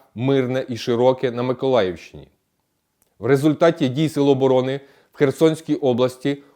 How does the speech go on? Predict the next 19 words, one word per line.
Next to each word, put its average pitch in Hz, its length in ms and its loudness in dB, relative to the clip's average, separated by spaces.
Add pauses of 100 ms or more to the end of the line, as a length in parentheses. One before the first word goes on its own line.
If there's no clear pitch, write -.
(120)
уражено 143 720 4
район 139 420 2
зосередження 127 680 -2
російських 127 560 -4
окупаційних 113 720 -4
військ 135 340 -4 (300)
у 135 80 -6
населеному 131 600 0
пункті 120 560 -6
Раденськ. 92 680 0 (680)
Втрати 135 420 2
противника 147 800 -2 (200)
уточнюються. 110 800 -2 (680)
Авіація 160 460 2
Сил 156 200 0
оборони 143 500 2 (360)
протягом 151 380 4
поточної 143 560 0
доби 131 420 0